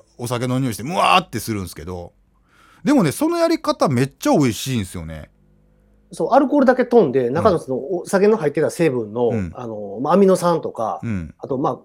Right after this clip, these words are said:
Speaker 2: 麹由来の成分なんかが残るんで、
Speaker 1: うん。うん。
Speaker 2: あの、まあ、特にその、まあ、お肉でもそうやけども、
Speaker 1: うん。
Speaker 2: 海鮮を入れた時なんかに、あの、
Speaker 1: うん。
Speaker 2: まあ、お鍋にしたらちょっと別やけども、
Speaker 1: うん。
Speaker 2: 普通にその表面洗ったりする時とか、
Speaker 1: うん。
Speaker 2: お酒でね、タイの、あの、
Speaker 1: うん。
Speaker 2: 酒蒸しなんかする時も、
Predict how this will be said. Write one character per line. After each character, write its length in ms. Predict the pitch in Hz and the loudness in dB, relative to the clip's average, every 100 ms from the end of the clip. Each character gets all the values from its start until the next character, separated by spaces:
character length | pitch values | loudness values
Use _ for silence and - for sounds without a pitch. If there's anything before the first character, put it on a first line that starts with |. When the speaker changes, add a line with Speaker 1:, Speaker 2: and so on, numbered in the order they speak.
| _ | _
Speaker 2:
麹 320 | 180 175 170 | 2 4 6
由 80 | 170 | 4
来 120 | 131 | 4
の 60 | 104 | 0
成 180 | 147 | -2
分 160 | 110 101 | -2 -6
な 80 | 92 | -12
ん 40 | |
か 100 | - 92 | -16 -6
が 160 | 143 | -2
残 240 | 135 - 123 | 0 0 -2
る 120 | 98 | -4
ん 40 | |
で、 280 | 95 92 90 | -8 -10 -8
Speaker 1:
う 40 | 110 | -10
ん。 40 | |
う 20 | 85 | -10
ん。 100 | - _ _ _ | -12 _ _ _
Speaker 2:
あ 60 | 123 | -6
の、 320 | 117 117 110 | -4 -4 2
ま 80 | 190 | 4
あ、 20 | |
特 200 | 233 233 | 6 6
に 120 | 170 123 | 4 2
そ 140 | 120 | -2
の、 260 | 113 110 165 | -2 -2 4
ま 80 | 165 | 6
あ、 20 | |
お 60 | |
肉 220 | 226 262 160 | 8 6 4
で 80 | |
も 100 | 107 | 2
そ 160 | 104 113 | -4 -6
う 60 | 87 | -6
や 60 | |
け 100 | - | -12
ど 80 | 90 | -16
も、 60 | 92 | -14
Speaker 1:
う 20 | |
ん。 40 | - | 2
Speaker 2:
海 240 | 277 302 | 4 4
鮮 300 | 269 269 254 | 0 0 2
を 60 | 247 | 2
入 60 | |
れ 80 | 220 | 2
た 100 | 123 | -2
時 160 | 110 107 | -4 -8
な 80 | 95 | -10
ん 60 | |
か 100 | 90 | -14
に、 140 | 92 - | -18 -12
あ 80 | |
の、 80 | 98 | -10
Speaker 1:
う 40 | 87 | -10
ん。 140 | 82 _ _ _ _ _ _ _ - | -12 _ _ _ _ _ _ _ -2
Speaker 2:
ま 120 | 160 | 0
あ、 60 | 147 | 4
お 120 | 190 | 6
鍋 220 | 277 320 | 6 6
に 60 | 208 | 4
し 20 | |
た 80 | 156 | 0
ら 40 | |
ち 40 | |
ょ 20 | 135 | 2
っ 40 | |
と 60 | 127 | 2
別 160 | 135 | 4
や 140 | 127 - | 2 2
け 80 | |
ど 100 | 92 | -4
も、 100 | 107 | -2
Speaker 1:
う 40 | 107 | -4
ん。 140 | 92 - _ - - | -4 -10 _ -20 -8
Speaker 2:
普 80 | |
通 140 | 196 262 | 2 4
に 80 | 254 | 6
そ 80 | |
の 160 | 247 233 - - - | 6 6 2 -10 6
表 160 | 277 | 10
面 160 | 247 131 | 10 8
洗 140 | 165 | 4
っ 100 | 220 | 4
た 120 | - 98 | 0 -6
り 80 | |
す 120 | - 107 | -4 -8
る 80 | |
時 200 | 104 92 | -6 -8
と 100 | - | -10
か、 240 | 82 82 73 | -8 -8 -6
Speaker 1:
う 60 | 117 | -6
ん。 200 | 90 - _ | -8 -10 _
Speaker 2:
お 80 | - | -4
酒 200 | 147 135 | 0 2
で 120 | 127 180 | 2 4
ね、 120 | 160 | 4
タ 140 | 190 | 6
イ 60 | 175 | 4
の、 280 | 120 101 - | 4 -4 -10
あ 140 | 143 120 | -8 -4
の、 80 | 117 | -4
Speaker 1:
う 20 | |
ん。 20 | |
Speaker 2:
酒 220 | 170 170 | -2 2
蒸 100 | 160 | 2
し 100 | 156 | 2
な 60 | 120 | -2
ん 40 | |
か 40 | 92 | -4
す 100 | 113 | -8
る 40 | |
時 120 | 101 92 | -8 -10
も、 180 | 87 | -12